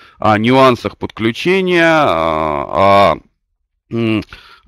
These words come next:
э, пробном сроке, э,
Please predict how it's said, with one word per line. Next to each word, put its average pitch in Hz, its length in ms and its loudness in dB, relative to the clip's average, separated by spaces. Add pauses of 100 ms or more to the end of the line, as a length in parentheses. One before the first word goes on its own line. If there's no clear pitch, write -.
(200)
э, 85 400 -10
пробном 123 420 2
сроке, 185 640 2 (320)
э, 113 1600 2